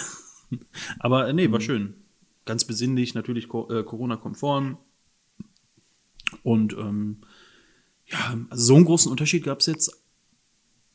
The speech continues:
Speaker 1: durch die Situation für mich persönlich nicht. Ich hatte schon vorher wenige
Speaker 2: Das dachte ich
Speaker 1: Freunde.
Speaker 2: mir, das, ich dachte mir, dass ihr
Speaker 1: <laughs>
Speaker 2: ganz normal Weihnachten feiert.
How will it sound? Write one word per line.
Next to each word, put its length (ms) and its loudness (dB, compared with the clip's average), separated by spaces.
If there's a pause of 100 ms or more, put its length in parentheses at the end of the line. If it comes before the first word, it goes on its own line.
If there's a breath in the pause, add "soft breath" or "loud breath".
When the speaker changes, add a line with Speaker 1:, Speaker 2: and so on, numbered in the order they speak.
(140)
Speaker 1:
durch 220 0
die 80 -4
Situation 920 0
für 160 0
mich 300 -4
persönlich 480 -4
nicht. 260 -6
Ich 120 -6
hatte 140 -4
schon 180 -2
vorher 520 0
wenige 260 10
Speaker 2:
Das 100 6
dachte 240 8
ich 80 12
Speaker 1:
Freunde. 180 12
Speaker 2:
mir, 80 6
das, 140 -4
ich 180 8
dachte 260 6
mir, 140 10
dass 180 8
ihr 140 6
Speaker 1:
<laughs> 40 4
Speaker 2:
ganz 240 8
normal 480 8
Weihnachten 480 10
feiert. 380 8